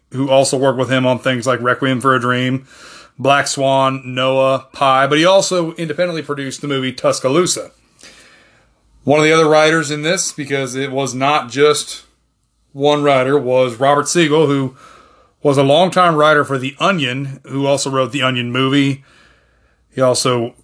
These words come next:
wrote and directed the movie Big Fan, The Founder, and Turbo. And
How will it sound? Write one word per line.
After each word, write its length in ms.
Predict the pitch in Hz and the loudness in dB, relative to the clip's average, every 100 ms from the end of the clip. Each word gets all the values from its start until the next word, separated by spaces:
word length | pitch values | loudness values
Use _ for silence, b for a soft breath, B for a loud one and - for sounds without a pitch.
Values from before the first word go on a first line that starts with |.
| - | 0
wrote 320 | 151 165 175 | 4 4 2
and 180 | 151 139 | -4 -2
directed 520 | 139 151 147 151 123 | 0 0 -2 -8 -4
the 80 | 139 | -4
movie 420 | 139 135 131 127 | -2 -2 -4 -6
Big 440 | 113 107 139 131 | -12 -4 -4 -4
Fan, 680 | - 151 160 185 202 208 _ _ _ _ _ _ _ | -4 -2 0 0 0 -4 _ _ _ _ _ _ _
The 80 | |
Founder, 800 | 117 - 147 185 196 202 202 185 _ _ _ _ _ _ _ _ _ _ _ _ _ _ _ _ _ _ _ _ _ | -16 -4 0 0 0 -2 -2 -6 _ _ _ _ _ _ _ _ _ _ _ _ _ _ _ _ _ _ _ _ _
and 280 | 185 208 175 | 0 0 0
Turbo. 560 | - 254 233 139 104 - _ _ _ _ _ _ _ | 2 2 4 2 -4 -16 _ _ _ _ _ _ _
And 460 | - 139 135 131 113 | -6 -2 -2 -2 -8